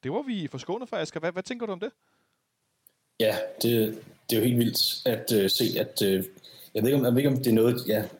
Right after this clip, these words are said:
Speaker 2: de har trænet, det er ikke noget, de har, noget, de har om midt i taktiske oplæg, men om de, de sætter også lidt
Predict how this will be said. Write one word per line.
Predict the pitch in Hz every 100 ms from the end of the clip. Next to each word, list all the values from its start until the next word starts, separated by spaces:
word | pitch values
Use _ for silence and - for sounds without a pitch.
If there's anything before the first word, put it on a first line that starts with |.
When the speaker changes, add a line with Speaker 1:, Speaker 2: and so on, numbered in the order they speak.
| -
Speaker 2:
de | 113
har | 104 95 95 -
trænet, | - 95 104
det | 98
er | 101
ikke | 101
noget, | 107
de | 110
har, |
noget, | 101 101
de | 107
har | 98 95 - - - _
om | 117 107
midt | 110
i |
taktiske | 110 110 - 107
oplæg, | 101 110 101 - -
men | 107
om | 113 120
de, | 117 101 98 - _ _ _ _ -
de | -
sætter | - 113
også | 120 127
lidt | 120 123 123